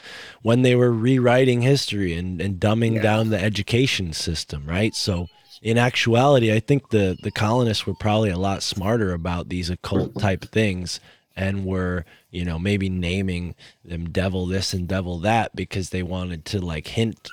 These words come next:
Speaker 1: towards people, like, "Yeah, that's a magical space that might not be safe." It's not that the devil lives there, but, like, it's sort of devilish, you know?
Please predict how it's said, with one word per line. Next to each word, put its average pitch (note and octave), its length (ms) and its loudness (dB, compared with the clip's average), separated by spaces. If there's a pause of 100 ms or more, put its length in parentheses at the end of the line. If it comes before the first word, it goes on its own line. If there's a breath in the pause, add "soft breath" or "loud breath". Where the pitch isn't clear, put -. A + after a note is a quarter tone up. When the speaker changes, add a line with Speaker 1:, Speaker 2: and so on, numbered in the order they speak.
Speaker 1:
towards F2+ 320 -4
people, F2+ 420 -4
like, E2 320 -8
"Yeah, A2 260 2
that's G2 380 -4
a A#2 80 0
magical F#2+ 680 -4
space - 680 -4
that F2+ 180 -6
might F#2+ 200 -4
not E2 240 -4
be E2+ 120 -6
safe." - 720 -8
It's - 120 -6
not B2+ 200 2
that G2 140 -12
the F2 100 -6
devil A#2+ 480 0
lives F2+ 320 -6
there, E2 260 -4
but, E2 160 -8
like, E2 220 -6
it's F2+ 180 -6
sort G2 240 -4
of D2 160 -12
devilish, E2+ 880 -6
you D#2 120 -8
know? B1+ 260 -12